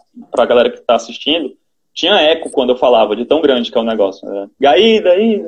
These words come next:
era um negócio enorme, é enorme, é enorme. Tem vários estúdios, é realmente incrível. A gente visitou algumas T Vs em São Paulo, Delanteiro, né, a gente Delanteiro,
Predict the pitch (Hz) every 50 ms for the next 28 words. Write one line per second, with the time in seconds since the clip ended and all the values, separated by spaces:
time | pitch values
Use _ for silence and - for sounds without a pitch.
0 | 156 147 143 160 160 156 156 170 202 - - 220 220 208 156 165 196 190 160 139
1 | 127 117 123 147 180 190 175 175 185 190 175 165 170 185 175 160 165 170 170 156
2 | 127 135 151 156 143 135 143 180 196 190 - 180 - - _ - 147 151 - 294
3 | 302 - _ _ _ _ _ _ _ _ - 131 156 165 175 180 175 185 185 -
4 | - 214 214 - 180 175 165 147 135 135 156 156 - 160 175 170 170 170 - 170
5 | 160 147 147 143 170 190 - - 196 165 151 156 143 135 160 180 - - 220 254
6 | 240 - 160 143 147 156 180 190 - _ _ _ _ _ _ _ _ - 120 123
7 | 135 135 131 - 135 131 139 151 165 143 135 139 143 143 139 - - 127 127 127
8 | 123 120 - 127 135 135